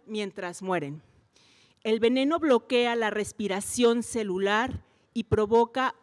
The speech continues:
una asfixia minuciosa. Pero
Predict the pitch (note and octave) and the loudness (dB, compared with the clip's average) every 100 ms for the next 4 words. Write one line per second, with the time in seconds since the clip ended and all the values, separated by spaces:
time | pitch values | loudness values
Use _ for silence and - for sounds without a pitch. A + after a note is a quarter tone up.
0 | - A#3+ A#3+ A3+ - - F#3+ - A3+ G#3+ | -4 0 0 -2 -4 -8 -8 -8 -8 -8
1 | - A#3 A3 G#3+ - F#3+ F#3 E3 - F3 | -6 -4 -4 -6 -8 -4 -4 -6 -4 -4
2 | D3 - C#3+ - _ _ _ _ _ _ | -4 -6 -12 -16 _ _ _ _ _ _
3 | - F#3+ F#3+ F3+ E3 | -2 0 2 2 0